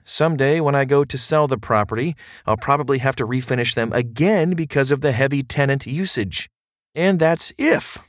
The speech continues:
I can refinish them again. You can only refinish floors so many times before they are sanded too deep.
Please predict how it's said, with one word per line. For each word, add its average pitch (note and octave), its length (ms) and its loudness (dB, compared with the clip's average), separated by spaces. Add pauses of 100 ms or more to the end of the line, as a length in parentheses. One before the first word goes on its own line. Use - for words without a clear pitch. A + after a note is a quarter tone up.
I B2 120 0
can A#2+ 160 0
refinish A#2+ 480 0
them G#2 120 0
again. F2 380 -4 (500)
You B2 80 -2
can B2 120 0
only C#3+ 180 4
refinish A#2 420 0
floors A2+ 380 2
so A2+ 160 0
many G2+ 140 0
times G2+ 400 -2
before G2 320 -2
they F#2 120 -2
are F#2 80 0
sanded F#2+ 460 -4
too F2+ 140 -6
deep. F2+ 320 -6